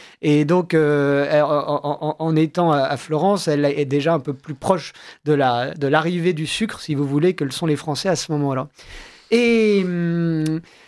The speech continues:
elle vient aussi avec ses parfumeurs, et cetera. Et elle vient avec des goûts nouveaux. Par exemple, le goût pour, euh, la salade verte, le goût pour, euh, les artichauts, ce genre de, de, de légumes qui poussent dans le sol et qui sont plutôt méprisés, euh, jusque-là par, euh, par, par les Français, et surtout par,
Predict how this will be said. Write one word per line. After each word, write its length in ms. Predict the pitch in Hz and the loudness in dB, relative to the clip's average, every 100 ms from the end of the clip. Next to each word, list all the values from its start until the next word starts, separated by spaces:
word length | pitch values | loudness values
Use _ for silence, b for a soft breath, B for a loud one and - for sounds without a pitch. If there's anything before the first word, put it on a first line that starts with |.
| _ | _
elle 120 | 185 185 | 0 2
vient 160 | 185 | 2
aussi 140 | 160 156 | 2 0
avec 120 | 139 | 0
ses 100 | 143 | -2
parfumeurs, 480 | 143 - 151 196 196 | -2 -2 0 0 0
et 60 | |
cetera. 380 | - 139 156 247 226 | -2 -2 0 0 0
Et 60 | 226 | 0
elle 100 | 185 | 0
vient 140 | 262 | 0
avec 160 | 226 175 | 0 0
des 100 | 180 | -2
goûts 140 | 180 | 0
nouveaux. 320 | 202 180 180 | 2 2 2
Par 100 | 185 | 2
exemple, 300 | 147 180 196 | 0 0 -2
le 60 | 147 | 0
goût 180 | 156 233 | 0 0
pour, 260 | 170 160 | 0 2
euh, 80 | 151 | 2
la 120 | 147 | 0
salade 300 | 135 196 196 | 0 0 2
verte, 280 | 160 165 - | 0 0 -2
le 180 | 156 139 | -2 -2
goût 220 | 143 208 | 0 0
pour, 260 | 175 165 147 | 2 2 2
euh, 160 | 143 143 B - | 0 -2 B -2
les 160 | 135 | 0
artichauts, 520 | 180 - 214 - 160 | 0 -2 -6 0 0
ce 120 | 160 143 | 0 0
genre 160 | 156 | 0
de, 160 | 143 139 B B - | 0 -4 B B -4
de, 140 | 143 | -2
de 120 | 139 | 0
légumes 380 | 143 143 151 175 | 0 0 0 -2
qui 100 | 165 | -4
poussent 260 | 135 143 123 | -6 -4 0
dans 120 | 160 | 0
le 80 | 165 | 0
sol 360 | - 214 240 233 B B | -2 0 0 -2 B B
et 80 | 170 | -4
qui 160 | 165 165 | -2 -2
sont 160 | 214 | -2
plutôt 260 | 214 165 220 | -2 0 0
méprisés, 680 | 190 170 170 160 202 226 202 | 0 -2 -4 0 2 2 0
euh, 80 | 151 | -2
jusque-là 460 | 139 165 - 180 | -2 -2 0 0
par, 260 | 214 165 143 | 2 0 0
euh, 120 | 139 | -2
par, 260 | 131 143 131 | -2 -4 -4
par 200 | 143 135 | -6 -6
les 120 | 135 | -6
Français, 320 | - 143 202 151 | -6 -2 -2 -2
et 100 | 139 | -10
surtout 280 | - - 190 | -14 -14 -6
par, 220 | 120 | -4